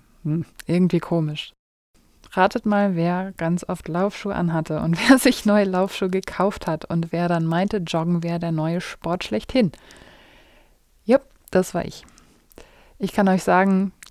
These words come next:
Joggen ist immer noch nicht meins, war auch nach den O Ps nicht meins, aber man kann's ja mal versuchen, ne? Direkt schönes Sportoutfit gekauft, weil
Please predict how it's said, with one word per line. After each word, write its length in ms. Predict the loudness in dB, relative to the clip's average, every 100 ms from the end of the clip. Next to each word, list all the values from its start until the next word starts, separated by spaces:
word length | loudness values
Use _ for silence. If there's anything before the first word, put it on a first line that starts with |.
| -8
Joggen 240 | -2 0
ist 180 | 0 -2 0
immer 180 | 4 6
noch 120 | 6
nicht 180 | 4 2
meins, 440 | 0 0 -2 -6 -16 -20 -16
war 220 | -4 -2
auch 80 | 0
nach 160 | -2 -4
den 200 | -8 -12
O 60 |
Ps 340 | -6 0 0 2
nicht 180 | 0 0
meins, 440 | 0 0 -2 -6 -16 _ -4
aber 500 | 2 4 6 4 2
man 220 | 0 0
kann's 180 | 0 -2
ja 80 | -2
mal 120 | -2
versuchen, 500 | -2 0 2 0 -4 _ _ _ 0
ne? 220 | 0 0 -4 -12
Direkt 320 | -8 -8 -8
schönes 240 | -6 -6
Sportoutfit 600 | -2 0 2 2 0 -4
gekauft, 480 | -4 -4 -2 -2 -2
weil 280 | 0 0 0